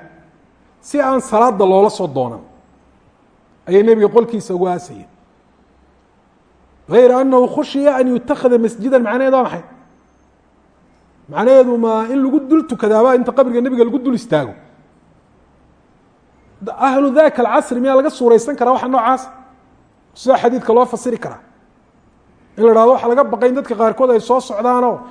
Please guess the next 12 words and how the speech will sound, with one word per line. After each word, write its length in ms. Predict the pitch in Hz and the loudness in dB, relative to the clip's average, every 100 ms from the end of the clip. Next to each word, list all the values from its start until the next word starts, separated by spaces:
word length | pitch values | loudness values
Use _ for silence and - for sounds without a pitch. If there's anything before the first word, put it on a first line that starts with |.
| - _ | -20 _
qabriga 300 | 262 233 226 | -2 2 2
Nebiga 300 | 233 254 233 | 2 0 0
intay 320 | 247 247 214 202 - - - _ - | 0 0 -2 -2 -8 -20 -20 _ -2
cagahooda 480 | 208 269 277 240 | -2 2 2 2
kula 220 | 208 233 247 | 0 -4 -6
dul 200 | 233 240 | -4 -6
istaagaan 420 | - 214 220 240 | -4 -4 -2 -2
ay 60 | |
ku 120 | 226 247 | -4 -4
dul 160 | 262 | -6
tukadaan? 360 | - - 220 147 110 | -8 -4 -4 -4 -6
Laa. 240 | 151 170 | -2 -2